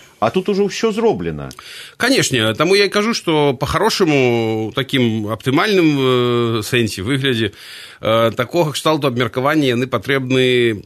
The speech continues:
Speaker 2: на этапе падрыхтоўкі справаздачы. Э, яны патрэбны на этапе падрыхтоўкі, на этапе, э, потым, э, калі ўжо справаздача прайшла, атрыманы рэкамендацыі,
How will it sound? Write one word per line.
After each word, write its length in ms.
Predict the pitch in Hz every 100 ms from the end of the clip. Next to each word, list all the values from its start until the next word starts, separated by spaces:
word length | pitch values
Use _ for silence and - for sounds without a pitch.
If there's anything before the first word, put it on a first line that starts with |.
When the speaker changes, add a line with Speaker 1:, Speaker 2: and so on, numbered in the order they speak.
| -
Speaker 2:
на 260 | 107 120 113
этапе 300 | 143 139 127
падрыхтоўкі 760 | 131 147 - 185 - 92 87
справаздачы. 720 | - - 95 87 85 78 - - - - - - -
Э, 680 | - 95 98 95 95 95 95 101
яны 160 | 143 185
патрэбны 400 | 165 165 143 139
на 100 | 131
этапе 300 | 139 - 107
падрыхтоўкі, 720 | 104 113 - 196 185 180 147
на 160 | 131
этапе, 680 | 127 175 165 - 127 117 104 - -
э, 280 | - 110 110 -
потым, 540 | 143 143 135 123 110 - - - - _
э, 640 | - 113 113 110 110 110 107 - - - - - 95 67 85 104 104
калі 180 | 131 135
ўжо 100 | 113
справаздача 480 | - 131 123 120 113
прайшла, 400 | 131 123 143 131
атрыманы 460 | 117 123 117 117
рэкамендацыі, 800 | 107 120 123 151 156 - 120 107